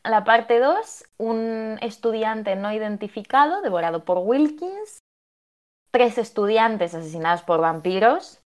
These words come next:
tres vampiros quemados por Oz y dos estudiantes más con, em,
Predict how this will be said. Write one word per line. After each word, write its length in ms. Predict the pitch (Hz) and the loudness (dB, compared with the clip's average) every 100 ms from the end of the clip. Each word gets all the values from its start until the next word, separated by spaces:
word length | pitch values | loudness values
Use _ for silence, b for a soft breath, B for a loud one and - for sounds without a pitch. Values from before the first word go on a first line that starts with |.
| _ _ _ _ _ | _ _ _ _ _
tres 200 | - 269 | 4 6
vampiros 680 | 226 208 196 247 262 233 180 | 8 4 4 0 4 4 2
quemados 560 | - 180 208 294 247 - | -2 4 6 8 6 0
por 200 | 175 175 | 0 4
Oz 240 | 180 147 - | 4 0 -6
y 80 | 202 | -4
dos 200 | 190 202 | -2 -2
estudiantes 760 | 208 - 185 214 214 175 175 180 | -6 -6 0 6 6 6 4 4
más 340 | 208 208 160 - | 0 0 -2 -6
con, 320 | - 196 175 156 - | 4 4 4 -2 -2
em, 800 | 160 156 147 147 143 143 - | 0 2 0 -4 -8 -10 -14